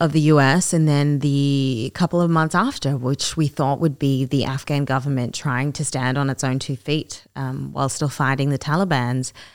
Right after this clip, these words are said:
And we sort of got there, and I, I couldn't,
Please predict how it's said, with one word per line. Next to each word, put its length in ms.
And 760
we 120
sort 160
of 100
got 220
there, 280
and 340
I, 400
I 120
couldn't, 460